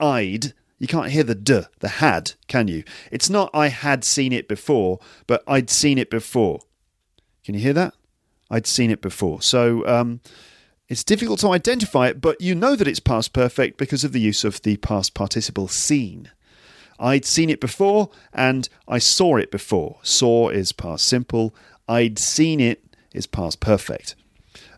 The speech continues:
Um, but when regular verbs are used, it can be almost invisible because obviously the, the past participle of a regular verb is just the same. It's the E D ending.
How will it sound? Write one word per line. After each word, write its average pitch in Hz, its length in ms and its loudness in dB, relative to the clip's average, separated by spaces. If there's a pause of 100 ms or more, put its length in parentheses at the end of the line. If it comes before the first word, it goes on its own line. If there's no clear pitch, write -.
Um, 117 300 0 (300)
but 139 160 0
when 127 360 -2
regular 160 420 0
verbs 135 380 0
are 113 60 0
used, 110 500 0
it 143 200 -2
can 202 200 0
be 175 140 2
almost 151 380 2
invisible 127 440 0
because 117 300 -4
obviously 135 380 2
the, 113 240 2 (240)
the - 80 -12
past 139 320 -2
participle 120 480 -2
of 101 80 -2
a 104 60 -2
regular 104 340 0
verb 107 260 4
is 95 220 -2
just - 200 -2
the 104 60 -12
same. 95 260 -2
It's - 140 -8
the - 180 -8
E 120 160 0
D 101 280 4
ending. 95 380 -2